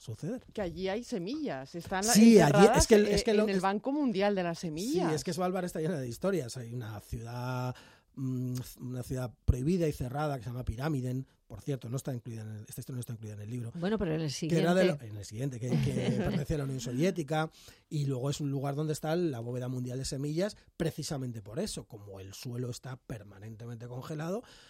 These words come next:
Speaker 1: allí tienen congeladas semillas de, mm, la mayor parte de las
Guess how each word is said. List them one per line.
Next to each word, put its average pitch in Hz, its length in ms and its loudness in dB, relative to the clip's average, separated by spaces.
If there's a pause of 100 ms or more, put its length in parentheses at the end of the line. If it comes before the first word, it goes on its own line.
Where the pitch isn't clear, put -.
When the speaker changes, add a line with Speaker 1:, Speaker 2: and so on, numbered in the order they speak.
(120)
Speaker 1:
allí 117 280 -6
tienen 120 180 0
congeladas 127 540 0
semillas 143 440 2
de, 120 300 -4
mm, 120 300 0 (580)
la 131 100 0
mayor 131 220 4
parte 151 240 2
de 147 80 2
las 139 540 2